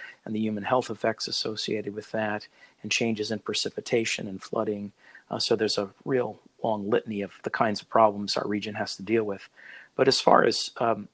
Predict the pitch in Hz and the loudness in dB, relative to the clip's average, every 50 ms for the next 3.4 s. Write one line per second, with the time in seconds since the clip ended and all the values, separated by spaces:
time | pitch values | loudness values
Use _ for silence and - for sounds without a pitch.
0 | _ - - - - - 151 139 139 127 127 120 120 120 120 120 120 120 120 113 | _ -8 -6 -4 -2 2 4 4 6 6 6 6 6 6 6 6 4 2 2 0
1 | - 117 107 - - - 143 147 156 143 113 107 - - - - - - _ _ | -2 -4 -6 -4 -4 -2 0 0 0 0 0 -2 -4 -6 -6 -8 -10 -14 _ _
2 | _ _ _ - 104 110 110 - - - - 110 - 123 123 120 - - 113 - | _ _ _ -12 -10 -10 -8 -4 -2 -2 0 0 2 2 2 2 0 -2 -4 -4
3 | - 113 107 107 107 107 - | -4 -4 -4 -4 -6 -6 -8